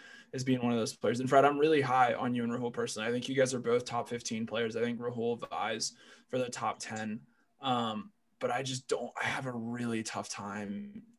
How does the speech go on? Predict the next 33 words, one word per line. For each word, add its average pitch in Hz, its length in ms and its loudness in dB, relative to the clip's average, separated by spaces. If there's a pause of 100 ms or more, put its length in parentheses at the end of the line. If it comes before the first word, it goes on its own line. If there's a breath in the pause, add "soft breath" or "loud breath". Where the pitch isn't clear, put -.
(140)
not 117 560 -8
seeing 101 380 -2
Travis - 720 -8 (500)
come 127 200 -4
out 104 160 -4
on - 180 -8
top, - 380 -6 (160)
especially 175 440 -2
'cause, 156 220 -2
uh, 139 60 -2
again, 143 480 2
if 113 80 -4
Travis 165 400 4
was 151 100 0 (220)
playing 123 240 0
with 127 80 0
someone 131 260 0
who 123 80 -2
was 117 160 -2
significantly 117 720 -4
worse 107 500 -4 (380 soft breath)
than 127 180 2
the 120 100 0
rest 117 260 2
of 131 80 0
the 135 80 2
group, 139 180 0
then 117 100 0
I 107 80 4
can 117 160 -2
maybe 104 280 0
see 120 180 -2
it. 131 180 2